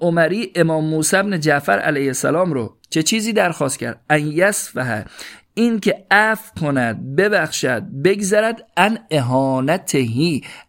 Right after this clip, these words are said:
از اهانت کردنش. یعنی از امام موسی بن جعفر گفت: "آقا جان، ببخشید، من در گذشته زیاد به شما اهانت کردم، جسارت کردم، درخواستم اینه که از من بگذرید." خب، صف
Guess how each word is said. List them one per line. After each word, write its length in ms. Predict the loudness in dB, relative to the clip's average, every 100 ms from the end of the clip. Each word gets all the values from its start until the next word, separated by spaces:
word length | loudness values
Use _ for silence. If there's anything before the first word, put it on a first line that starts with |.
| 0
از 240 | 0 0
اهانت 640 | -2 0 0 2 0 -2 -4
کردنش. 640 | -2 0 0 0 -2 -4 -8 -18 -10 -2
یعنی 180 | 0
از 200 | 0 -4
امام 220 | -4 -4 -4
موسی 220 | -4 -4
بن 180 | -6 -4
جعفر 300 | -6 -6 -8
گفت: 160 | -6 -4
"آقا 220 | -4 -4
جان، 240 | -4 -6
ببخشید، 580 | -2 0 0 -2 -6 -6
من 180 | -4 -2
در 180 | -4 -6
گذشته 460 | -6 -6 -6 -8
زیاد 400 | -8 -4 -4 -4
به 80 | -6
شما 320 | -6 -6 -6
اهانت 460 | -6 -6 -4 -6 -10
کردم، 480 | -10 -10 -8 -10 -8
جسارت 580 | -8 -6 -2 -2 -4 -6
کردم، 340 | -8 -4 -6 -6 -16 -14 0
درخواستم 580 | 2 2 -2 -4 -2 -4
اینه 180 | -4 -6
که 160 | -6
از 240 | -4 -4 -2
من 240 | -2 -2
بگذرید." 680 | 0 0 0 -6 -6 -10 -16 _ _ _ _ _ _ _ -20 -18 -18 -4
خب، 320 | 0 0 -2
صف 500 | -8 0 0 0 -6